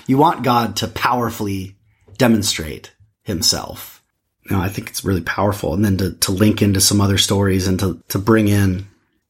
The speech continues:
the cross itself. I, I was looking, just glancing at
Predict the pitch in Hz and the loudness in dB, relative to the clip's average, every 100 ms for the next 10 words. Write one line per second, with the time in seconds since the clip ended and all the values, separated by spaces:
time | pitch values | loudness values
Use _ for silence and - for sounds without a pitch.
0 | - - 113 104 98 95 131 123 - 120 | -12 -2 0 2 0 0 2 0 0 0
1 | 120 - - 123 120 120 120 123 185 220 | 0 -2 -2 0 0 0 -2 0 0 4
2 | 170 160 - _ _ _ _ _ _ _ | 4 2 -2 _ _ _ _ _ _ _
3 | _ - 110 - 117 135 147 - 117 107 | _ 0 0 0 0 2 2 2 2 2
4 | 107 95 | -2 -6